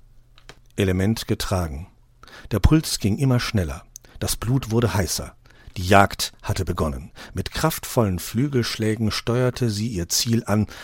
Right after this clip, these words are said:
das Rascheln der Maus mit beiden Ohren festhaltend.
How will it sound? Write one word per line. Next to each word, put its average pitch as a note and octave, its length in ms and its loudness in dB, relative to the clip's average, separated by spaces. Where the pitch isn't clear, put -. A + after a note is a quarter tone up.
das - 240 -4
Rascheln A2+ 380 0
der F2+ 120 -4
Maus G2 380 -2
mit - 200 -10
beiden A2 360 0
Ohren G2+ 400 0
festhaltend. - 800 -8